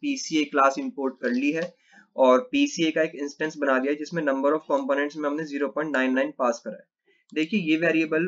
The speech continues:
बहुत काम का है, मैं आपको बताता हूँ कैसे कैसे इसको आप यूज़ कर सकते हैं। अगर मैं यहाँ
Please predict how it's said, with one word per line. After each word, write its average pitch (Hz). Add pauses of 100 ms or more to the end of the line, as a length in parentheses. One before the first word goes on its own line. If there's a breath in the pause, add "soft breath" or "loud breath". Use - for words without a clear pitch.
बहुत 147
काम 131
का 117
है, - (680)
मैं 143
आपको 139
बताता 131
हूँ 160
कैसे 139
कैसे 139 (140)
इसको 143
आप 143
यूज़ 151
कर 131
सकते 113
हैं। 170 (520 soft breath)
अगर 190
मैं 180
यहाँ 175